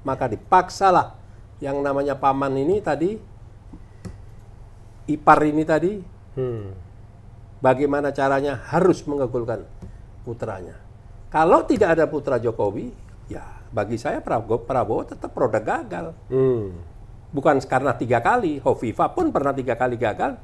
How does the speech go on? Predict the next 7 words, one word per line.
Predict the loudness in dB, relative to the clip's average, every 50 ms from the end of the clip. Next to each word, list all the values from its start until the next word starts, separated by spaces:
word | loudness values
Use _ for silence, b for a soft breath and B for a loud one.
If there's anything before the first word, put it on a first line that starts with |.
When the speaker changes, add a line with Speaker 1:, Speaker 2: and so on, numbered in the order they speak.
| B B B B B B -8 -6
Speaker 1:
tapi | -4 -4 -2 -2 -2
akhirnya | -2 -2 -2 -2 0
berhasil, | 2 2 2 2 2 0 0 -2 -2
tapi | -2 -4 -4 -4 -4
bukan | -4 -4 -4 -4 -2
dengan | -4 -4 -4 -6 -6
kecurangan. | -8 -10 -8 -4 -2 -2 0 0 0 -2 -4 -6